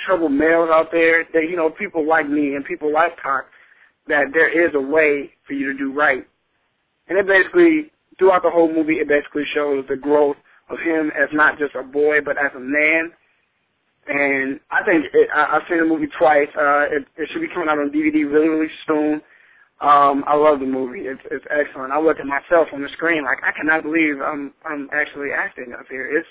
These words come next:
it's really good. Um, and the second movie is, uh, entitled My Brother's Keeper. Um, you know, it's like My Sister's Keeper, of course, except it's the kind of the male version. I play the brother. <laughs> Um, my name is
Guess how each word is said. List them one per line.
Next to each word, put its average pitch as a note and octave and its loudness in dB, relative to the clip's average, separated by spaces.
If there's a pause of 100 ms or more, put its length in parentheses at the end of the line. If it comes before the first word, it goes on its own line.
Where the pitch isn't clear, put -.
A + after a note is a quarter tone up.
it's D#3+ -6
really D#3 0
good. D3 -2 (680)
Um, C#3+ 2
and D3+ 0
the D3 0 (100)
second G3 2
movie E3 0
is, D#3 4
uh, D3 4
entitled D3 -2
My C#3+ -6
Brother's D3 -4 (100)
Keeper. D3 -6 (640)
Um, C#3+ 4
you D#3 2
know, C#3 -2
it's C#3 -8 (220)
like C3+ -8
My C3 -6 (100)
Sister's C#3 -14
Keeper, C#3 -10
of B2+ -8
course, C#3+ -12
except - -4
it's C#3+ -16
the C3+ -8 (200)
kind C#3+ -4
of C#3 -6
the C#3 -6
male C#3+ -2
version. C#3 -6 (500)
I D#3 0
play D#3 4
the D#3+ 0
brother. C#3+ 2 (220)
<laughs> C#3+ -8 (160)
Um, C#3+ 0 (380)
my D3 2
name D3 2
is C#3 -4